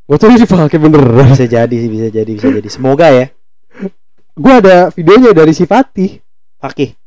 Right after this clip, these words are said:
Speaker 1: Fakih, ya, Fakih.
Speaker 2: Iya.
Speaker 1: Yang dia nanya, yang dia ngerekam gue tuh. Makanya gue bilang ke lu, "Ban, ini tuh siapa, Ban, namanya?" "Fakih, Gas." "Yang ini yang pakai topi bukan sih, Ban?" "Oh iya, kemarin dia bawa kamera deh kayaknya." Soalnya ada foto gua,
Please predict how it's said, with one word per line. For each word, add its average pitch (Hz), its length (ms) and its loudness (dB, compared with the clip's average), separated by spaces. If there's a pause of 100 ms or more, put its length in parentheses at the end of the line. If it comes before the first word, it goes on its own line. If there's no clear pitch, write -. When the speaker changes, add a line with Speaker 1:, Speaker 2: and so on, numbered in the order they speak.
Speaker 1:
Fakih, 160 300 -2
ya, 139 120 2
Fakih. 123 300 -4
Speaker 2:
Iya. - 80 -20 (760)
Speaker 1:
Yang 131 160 -2
dia 135 160 4
nanya, 160 260 0 (220)
yang 139 220 0 (160)
dia 143 100 2
ngerekam 151 300 0
gue 175 120 0
tuh. 190 180 2 (280)
Makanya 156 280 0
gue 180 120 2
bilang 170 220 2
ke 160 100 -2
lu, 180 380 2 (260)
"Ban, 151 380 -2 (960)
ini 156 220 -2
tuh 202 280 -2 (160)
siapa, - 240 -4
Ban, 170 220 0
namanya?" 151 500 -4 (720)
"Fakih, 120 300 -12
Gas." 165 180 -2 (160)
"Yang 139 140 -2
ini 185 100 -2
yang 202 80 -2
pakai 147 160 -6
topi 170 220 -6
bukan 180 180 -4
sih, 180 80 -4
Ban?" 196 240 0 (720)
"Oh 156 100 -4
iya, 151 220 -4
kemarin 131 260 -2
dia 208 120 -4
bawa 185 100 0
kamera 151 320 0
deh 170 160 -2
kayaknya." 113 320 -6 (960)
Soalnya 196 320 -2
ada 170 80 -2
foto 151 320 -6
gua, 113 400 -12